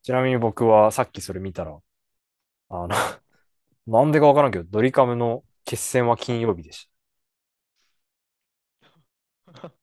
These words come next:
Speaker 1: 多分アプリ開いたら
Speaker 2: なんだろう。
Speaker 1: すぐ出てくんじゃないかな。
Speaker 2: えー、で、あ、これかな？いや、違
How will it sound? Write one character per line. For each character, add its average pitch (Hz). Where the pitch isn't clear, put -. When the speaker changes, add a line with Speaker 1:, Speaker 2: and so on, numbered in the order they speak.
Speaker 1:
多 160
分 117
ア 120
プ -
リ 165
開 220
い -
た -
ら 101
Speaker 2:
な 98
ん -
だ -
ろ -
う。 -
Speaker 1:
す -
ぐ 101
出 107
て 95
く -
ん 95
じ 82
ゃ -
な 80
い -
か 80
な。 -
Speaker 2:
え 127
ー、 -
で、 127
あ、 120
こ -
れ 110
か 123
な？ 160
い 113
や、 110
違 -